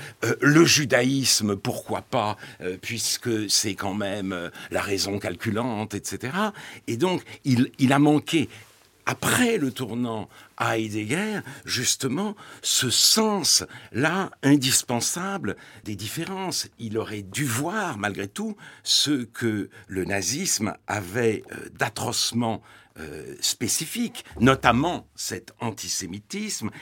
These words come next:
Et Michel Arr, qui est un grand philosophe heideggerien, dans La fracture de l'histoire, parle de la blessure, du malaise que nous inflige chez Heidegger la critique radicale de tous les systèmes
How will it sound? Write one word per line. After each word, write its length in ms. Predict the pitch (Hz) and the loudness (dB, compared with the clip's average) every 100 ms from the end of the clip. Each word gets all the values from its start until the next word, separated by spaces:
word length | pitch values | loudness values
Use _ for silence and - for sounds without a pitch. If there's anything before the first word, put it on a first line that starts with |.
| - - | -14 0
Et 180 | 123 113 | 4 4
Michel 380 | 107 - 104 | 4 2 2
Arr, 380 | 135 202 190 - | -2 -2 -4 -6
qui 80 | - | -10
est 100 | 110 | -6
un 120 | 87 | -6
grand 280 | - 143 127 - - | -2 -2 -2 -6 -20
philosophe 600 | - - 95 98 110 101 - - | -12 -8 -4 -4 -4 -6 -8 -10
heideggerien, 760 | 78 82 73 85 80 139 202 190 - - | -8 -10 -8 -8 -2 -2 -2 -6 -14 -4
dans 180 | 117 110 | 0 0
La 80 | |
fracture 460 | 98 - 95 - 104 | -2 -4 -4 -2 -2
de 80 | 87 | -4
l'histoire, 640 | 76 - - 139 196 190 - - - - | -4 -6 -4 -2 -2 -4 -8 -14 -12 -2
parle 280 | 147 127 | 0 0
de 80 | 98 | -2
la 100 | 80 | -4
blessure, 840 | - 110 123 - - 123 175 220 - - - | -2 2 4 6 2 2 0 0 -2 -12 -14
du 160 | - 101 | -2 2
malaise 680 | 101 113 120 165 220 - - - - - | 4 4 2 0 -4 -6 -8 -16 -20 0
que 100 | 135 | 4
nous 360 | 127 127 101 | 6 4 2
inflige 800 | 101 95 - - 180 220 214 165 110 - - _ - | -2 -4 -6 -8 -4 -2 -2 -6 -10 -18 -20 _ -4
chez 200 | - 113 | -2 0
Heidegger 400 | 98 98 151 180 | -2 -2 -2 0
la 100 | 110 | 0
critique 380 | - 127 117 - - | -2 -4 -6 -8 -8
radicale 1200 | - 101 - - 180 175 - - 220 214 147 95 - - - - | -2 0 2 2 2 0 -6 -2 0 2 2 0 -4 -18 -20 -12
de 160 | 104 127 - _ | -2 -2 -2 _
tous 220 | 294 240 - _ - | 8 8 -2 _ -8
les 160 | 107 113 | -2 2
systèmes 680 | - 117 - - 156 175 | 4 4 2 0 -2 -2